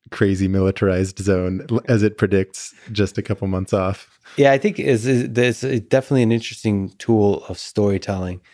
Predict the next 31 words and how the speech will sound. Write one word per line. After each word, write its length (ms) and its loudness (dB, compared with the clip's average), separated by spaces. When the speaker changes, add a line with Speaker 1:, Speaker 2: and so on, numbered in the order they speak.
Speaker 2:
It 140 2
has 260 2
struggled 420 2
with 80 0
mathematics, 680 -2
which 160 -10
is 100 -8
interesting, 480 -6
or 140 4
just 260 -2
even 180 2
numbers. 500 0
Speaker 1:
Hmm. 160 0
Speaker 2:
It's 120 -4
able 260 4
to, 340 2
it's 140 -4
not 160 6
able 160 4
to 100 -8
generate, 460 2
like, 360 -4
patterns, 840 0
you 140 0
know, 380 2
like, 160 -4
you 80 0
give 160 4
it, 320 2
um, 640 0
in, 240 -2